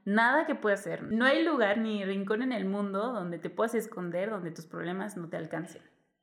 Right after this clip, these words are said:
Entonces, <laughs> eh, eso, también nos vamos a encontrar la paz del otro lado del mundo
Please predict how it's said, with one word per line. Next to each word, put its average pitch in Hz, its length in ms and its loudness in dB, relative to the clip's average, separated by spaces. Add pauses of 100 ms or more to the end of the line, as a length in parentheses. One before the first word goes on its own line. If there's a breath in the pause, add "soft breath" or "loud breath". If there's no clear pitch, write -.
(760)
Entonces, 214 840 0 (220 loud breath)
<laughs> - 240 -16
eh, 180 760 -2 (300 loud breath)
eso, 226 400 2 (160)
también 220 380 0
nos 220 160 2
vamos 220 360 4 (180)
a 190 200 0
encontrar 196 540 2
la 240 280 2
paz 233 600 0
del 175 180 -4
otro 185 160 -6
lado 196 180 2
del 196 140 0
mundo 226 600 0